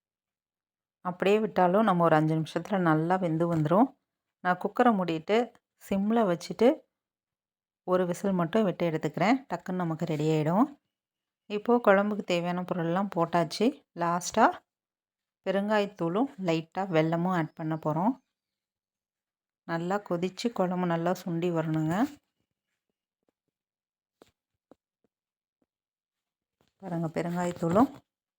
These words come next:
வெல்லமும் ஆட் பண்ணிடலாம். இப்போ ஏதோ மீடியம் ஃப்ளேம்ல வச்சுட்டு, நல்லா ஒரு பத்து நிமிஷத்துக்கு கொதிக்க வச்சிடலாம். குக்கர் விசில் வந்துருச்சு, இதை ஆஃப் பண்ணிடலாம்.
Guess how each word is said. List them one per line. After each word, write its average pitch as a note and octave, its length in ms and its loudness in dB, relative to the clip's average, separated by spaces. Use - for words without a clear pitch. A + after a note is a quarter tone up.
வெல்லமும் G3 520 4
ஆட் D#3+ 180 -2
பண்ணிடலாம். D#3 460 0
இப்போ G3 200 -2
ஏதோ F3+ 160 4
மீடியம் G#3 420 0
ஃப்ளேம்ல F3+ 320 0
வச்சுட்டு, D3+ 460 -2
நல்லா E3+ 380 -4
ஒரு G3 160 0
பத்து E3 260 -6
நிமிஷத்துக்கு F#3+ 480 -4
கொதிக்க E3 240 -6
வச்சிடலாம். E3+ 540 -2
குக்கர் F3+ 260 -2
விசில் E3+ 360 0
வந்துருச்சு, D#3+ 440 0
இதை F3 200 -2
ஆஃப் D#3+ 220 -4
பண்ணிடலாம். D#3+ 520 -2